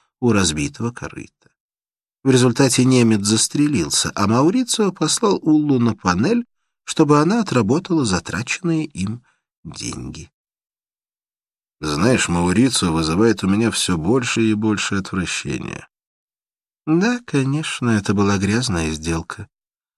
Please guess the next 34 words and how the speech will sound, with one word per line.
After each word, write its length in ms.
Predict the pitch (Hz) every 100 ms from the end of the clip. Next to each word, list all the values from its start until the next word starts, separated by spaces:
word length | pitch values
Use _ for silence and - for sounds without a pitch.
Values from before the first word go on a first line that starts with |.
| _ _ -
Но 220 | 139 156
Улла, 420 | 175 185 202 208
по 180 | 208 202
крайней 340 | 196 185 180
мере, 260 | 180 180 175
вырвалась 600 | 147 151 151 156 160 -
из 100 | 139
лап 300 | 123 127 127
мадам 400 | 139 139 147 156
Жу, 260 | 165 220 196 _ _ _ _ _ -
а 180 | 104 104
Маурицио 880 | 110 110 127 202 226 - 110 98
доказал, 460 | 95 107 135 180 226
что 260 | - - 165
это 200 | 196 185
в 140 | -
принципе 640 | - 92 110 - 147 -
возможно. 880 | 147 64 - 67 65 - - - - _ _ _ _ _ _ _
До 140 | 120 123
неё 340 | 120 117 151
это 320 | - 117 -
не 140 | 107 107
удавалось 580 | 107 104 98 95 98 -
никому, 580 | 127 - 147 175 156 - - - - -
а 120 | 92
если 320 | 87 80 -
удавалось, 640 | 87 85 92 131 151 92 -
то 120 | 107
они 160 | 117 123
получали 480 | 120 117 - 117
порцию 480 | 110 117 104 - 110
кислоты 640 | 104 110 - 120 - 135
в 40 | -
лицо. 480 | - - - -